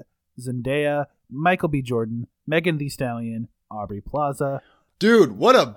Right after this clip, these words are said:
Speaker 2: bang up list.
Speaker 1: What a bang up list.
Speaker 2: This is amazing.
Speaker 1: I'm
Speaker 2: I would click every single one of these people.
Speaker 1: Yeah.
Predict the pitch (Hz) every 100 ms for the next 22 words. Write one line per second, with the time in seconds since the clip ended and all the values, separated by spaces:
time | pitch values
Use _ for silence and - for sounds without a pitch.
0 | _ 160 180 170 151 - 117 110 143 123
1 | 127 117 110 95 98 90 - - _ 269
2 | 302 - 170 101 - _ _ _ 147 135
3 | 143 147 143 131 107 92 76 160 170 185
4 | 247 247 233 - 175 190 190 - _ 143
5 | 156 156 156 147 165 147 127 120 110 -
6 | 92 - 143 123 101